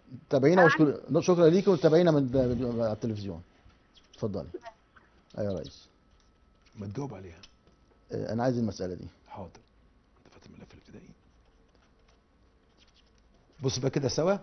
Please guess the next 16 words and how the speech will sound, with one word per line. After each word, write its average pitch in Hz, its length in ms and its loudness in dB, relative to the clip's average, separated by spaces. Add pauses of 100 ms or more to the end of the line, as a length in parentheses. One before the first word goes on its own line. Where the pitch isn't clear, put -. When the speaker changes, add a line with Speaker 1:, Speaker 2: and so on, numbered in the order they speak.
(140)
Speaker 1:
اه. 95 200 -8 (340)
بس 107 160 -10
الوقت 131 200 0
قليل 139 380 2
والحتة 123 400 -2
دي 117 80 -4
مهمة. 110 160 -6
Speaker 3:
قال 151 140 2
لي 143 60 2
جرس 190 360 2
كهربي 160 500 -2
يعمل 156 460 -4
جهد 160 240 -4
قدره 156 320 -6
تمانية 135 300 -6
فولت. 95 180 -18